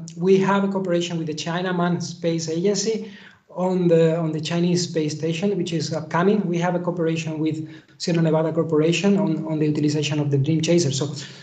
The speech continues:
so as you can see, we, we have opportunities in ground, we have opportunities in orbit, and there is a red dot in the middle.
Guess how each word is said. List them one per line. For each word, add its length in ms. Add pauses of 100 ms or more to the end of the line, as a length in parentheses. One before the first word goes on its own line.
(100)
so 140
as 140
you 80
can 180
see, 240
we, 380
we 200
have 200
opportunities 460
in 100
ground, 320
we 80
have 160
opportunities 580
in 80
orbit, 280 (360)
and 120
there 80
is 160
a 120
red 300
dot 240
in 120
the 80
middle. 380